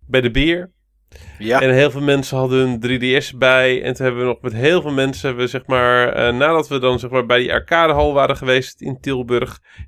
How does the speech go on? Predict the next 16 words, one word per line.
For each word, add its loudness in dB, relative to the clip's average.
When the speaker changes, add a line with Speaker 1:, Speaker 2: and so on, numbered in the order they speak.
Speaker 1:
die -4
nu 2
te -8
ziele -2
is, -8
hebben 2
we -2
nog 0
bij 2
de 2
beer, 4
eh, 2
Mario 0
Kart 0
zitten -10
spelen. -2